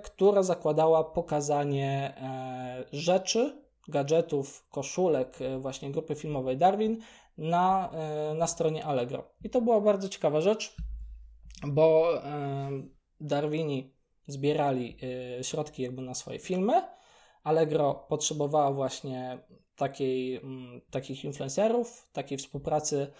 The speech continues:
która też przyciągnie młodych ludzi na, do, do, do ich serwisu, żeby też zobaczyli właśnie, że takie fajne rzeczy Allegro umożliwia i takie rzeczy też można na Allegro zdobyć.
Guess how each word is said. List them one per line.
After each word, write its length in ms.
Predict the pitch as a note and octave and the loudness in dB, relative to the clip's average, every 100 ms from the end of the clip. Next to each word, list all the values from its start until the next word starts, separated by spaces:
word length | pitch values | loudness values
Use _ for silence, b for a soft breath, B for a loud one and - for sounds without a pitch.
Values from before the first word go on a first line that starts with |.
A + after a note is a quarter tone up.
| B B | B B
która 260 | - - C#3+ | -12 -6 -2
też 260 | D#3 E3+ - | 2 2 0
przyciągnie 800 | - D#3+ F#3 E3 D#3+ D3+ C#3 C3+ | -2 0 0 0 -2 -2 -2 -4
młodych 560 | D3 D3 E3+ D#3+ D3+ D3+ | 0 6 6 6 2 2
ludzi 400 | D3+ D3+ D3 C#3 | 2 2 -2 -2
na, 540 | C#3 C3+ C3+ B2 - F#2 B2 C3 - - | -2 -2 -2 -4 -6 -10 -12 -14 -18 -18
do, 420 | D3+ D3+ C#3+ C#3+ | -6 0 0 0
do, 360 | C#3+ C#3+ C#3 C#3 | -2 -2 -2 -4
do 320 | C#3+ C#3 C#3 | -6 -4 -2
ich 160 | C3+ - | -4 -4
serwisu, 440 | D3 F3+ A3+ D#4 | -4 -2 -2 -2
żeby 180 | G3 D#3+ | -2 -2
też 160 | D#3 | -2
zobaczyli 380 | D3 C#3+ C#3+ C#3+ | 0 -2 -2 -2
właśnie, 260 | C3+ C#3 C#3 | -4 -6 -6
że 360 | C#3 C3 C3 - | -4 -4 -6 -8
takie 240 | C#3+ D3+ | -6 -4
fajne 280 | D3+ C#3 C#3 | -4 -4 -2
rzeczy 440 | C#3+ C#3 C#3+ C3+ b b - | -2 -2 -6 -6 b b -6
Allegro 420 | D3 C3 C#3 C3+ | 0 0 0 -4
umożliwia 760 | - C#3+ C#3+ C#3 C3+ D#3 B3+ | -4 -6 -6 -4 -4 -2 -2
i 100 | G#3+ D#3+ | -4 -6
takie 300 | C#3+ C#3+ C#3+ | -6 -4 -4
rzeczy 400 | C#3+ C#3 C#3+ C#3 | -4 -4 -4 -4
też 200 | C#3+ D3 | -4 -6
można 260 | C#3+ C#3 | -8 -8
na 120 | C3+ | -6
Allegro 320 | B2+ B2+ C3+ C3+ | -6 -4 -4 -2
zdobyć. 460 | D#3+ A3 E4+ - | 0 0 -4 -8